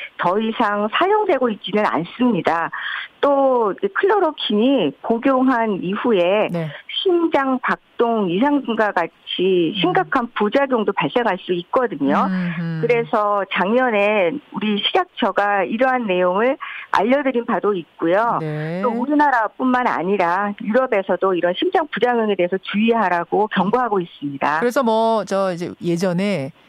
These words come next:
Speaker 2: 열대 지역
Speaker 1: 네.
Speaker 2: 가기 전에 이거 복용하려고 처방받았던
Speaker 1: 네, 네.
Speaker 2: 분들이
Speaker 1: 네.
Speaker 2: 감기 기운 좀 있는 것 같으면 코로나일지도 모르니까 미리 뭐 먹어야 되는 거 아니야? 이런 식의 정보 듣고 드시는 분들도 계시대요. 절대 그러시면 안 된다는 거.
Speaker 1: 절대 그러시면 안
Speaker 2: 절대,
Speaker 1: 됩니다.
Speaker 2: 절대 안
Speaker 1: 예.
Speaker 2: 됩니다.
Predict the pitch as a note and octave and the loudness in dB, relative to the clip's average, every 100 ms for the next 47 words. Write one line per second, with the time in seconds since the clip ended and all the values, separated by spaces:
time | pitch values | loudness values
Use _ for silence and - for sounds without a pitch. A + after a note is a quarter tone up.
0 | - F#3 G#3+ - D4+ C4 C4 A#3 D#3+ F#3 | -4 -2 0 0 -2 0 0 0 -4 -2
1 | F#3+ F#3 F#3+ F#3 E3+ F3+ D#3 F#3 F#3 F3 | -2 -2 -2 -4 -4 -6 -4 -4 -2 -2
2 | E3 D#3+ E3 E3 D#3 - - C#4+ D4+ D4 | -2 -4 -4 -4 -6 -10 -4 0 2 2
3 | C4 A3+ G#3+ F3 D3+ D3 F3+ G3+ C3+ - | 2 0 -2 -2 -2 -4 -4 -4 -4 -10
4 | - - - - E3+ F3 F3+ G3 G#3 D#3 | -18 -20 -20 -2 2 4 4 2 2 0
5 | G#3 B3+ E4+ E4 D4+ D4+ D4 C4+ A3 A3 | 0 0 -2 -2 0 2 2 0 2 2
6 | B3 A#3 G3+ - G3+ G#3+ F#3+ - E4+ E4 | 2 2 0 0 0 0 0 -2 0 2
7 | D4 C#4 G#3 G3+ A3 F#3 F#3 G3 F#3+ F#3+ | 2 2 0 -2 -2 0 0 0 0 -2
8 | F#3+ A3 G#3 E3+ D#3+ A3+ G#3+ G3 F#3+ F#3+ | 0 2 2 0 2 2 2 0 0 0
9 | F#3+ F3 G3 G#3+ C4 D4 D4+ C#4+ B3 A#3+ | 0 0 0 2 2 2 0 -2 -4 -2
10 | F3+ F3 F#3+ F3+ F3 E3+ - F#3 - F3 | -2 -2 0 -2 -2 -6 -6 -6 -4 -2
11 | G#3 F#3 F3+ D#3+ D#3 D3+ - D3+ D3 C#3+ | -2 0 -2 -4 -6 -6 -8 -6 -6 -4
12 | E3+ F3+ B3+ A3 G3 F#3 E3+ C#3 D#3+ D3+ | -4 -2 -2 0 -2 -2 -4 -4 -6 -6
13 | D3 D3 D#3 F3+ B3 D#4 F#3+ A#3 A#3+ C#4+ | -6 -6 -4 -2 0 2 2 0 0 2
14 | C#4 B3+ E3+ F3+ G#3 D#3+ D#3+ D3+ F#3+ F3+ | 2 2 0 0 0 0 -2 -4 -2 0
15 | F3 F3+ E3 E3 E3 E3+ E3+ D#3 C#3+ | 0 0 -2 0 2 2 0 -2 -6